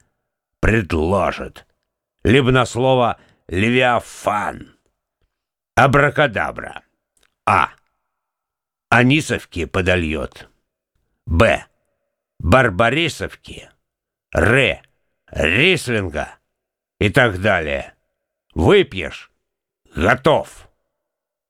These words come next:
Так рассказывал осоловевший земский начальник из Чмари, махая рукой. Затканный розовым шелком, огнями сиял кабинет.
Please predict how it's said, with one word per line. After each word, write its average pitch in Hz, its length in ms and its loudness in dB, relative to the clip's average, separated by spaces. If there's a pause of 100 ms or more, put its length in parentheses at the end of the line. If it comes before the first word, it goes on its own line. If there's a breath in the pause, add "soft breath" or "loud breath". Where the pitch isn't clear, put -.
(1000)
Так 139 320 2
рассказывал 101 880 -2
осоловевший 95 840 0
земский 85 500 -4
начальник 104 760 0 (260 soft breath)
из 92 140 0
Чмари, 90 720 -2 (380)
махая 90 460 2
рукой. 78 480 -8 (1900)
Затканный 101 720 0
розовым 92 480 0
шелком, 90 640 -4 (1000)
огнями 82 680 2
сиял 78 420 -4
кабинет. 76 720 -6